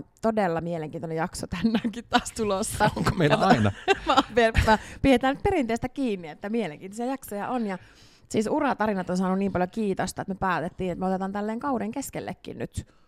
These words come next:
Speaker 1: uratarinajakso.
Speaker 2: Joo, ja nytten tuota,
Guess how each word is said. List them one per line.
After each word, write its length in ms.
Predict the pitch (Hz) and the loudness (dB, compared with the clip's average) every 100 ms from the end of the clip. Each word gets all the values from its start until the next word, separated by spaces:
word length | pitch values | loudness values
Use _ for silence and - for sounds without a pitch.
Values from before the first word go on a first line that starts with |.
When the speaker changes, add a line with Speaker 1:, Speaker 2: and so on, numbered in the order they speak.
| _ - | _ -6
Speaker 1:
uratarinajakso. 1080 | 208 196 151 - 226 247 254 254 - - - - - 113 | 0 0 0 -4 -4 -2 -4 -8 -12 -12 -12 -14 -10 4
Speaker 2:
Joo, 320 | 143 98 78 - | 6 6 0 -2
ja 120 | 95 | 2
nytten 340 | 120 - 110 | 2 2 0
tuota, 500 | 104 110 98 117 113 | 2 0 2 2 2